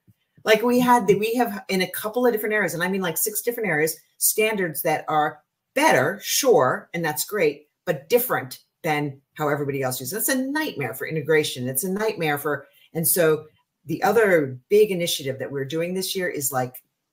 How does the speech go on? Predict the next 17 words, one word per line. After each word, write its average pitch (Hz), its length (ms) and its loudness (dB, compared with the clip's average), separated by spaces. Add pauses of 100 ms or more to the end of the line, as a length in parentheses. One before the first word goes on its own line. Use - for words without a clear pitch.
(220)
standardizing 135 1120 0
things 120 260 -14
across 123 280 -12
the 127 140 -8
ecosystem 131 400 -6 (240)
and 170 100 -2
also 220 260 0
showing 180 520 -2
leadership 135 600 -2 (480)
on 156 200 2
that 123 200 0
too. 143 100 -6
And 131 100 -6
having 196 380 -2
Para 165 280 0
Wallet 139 460 -2
now 202 420 -4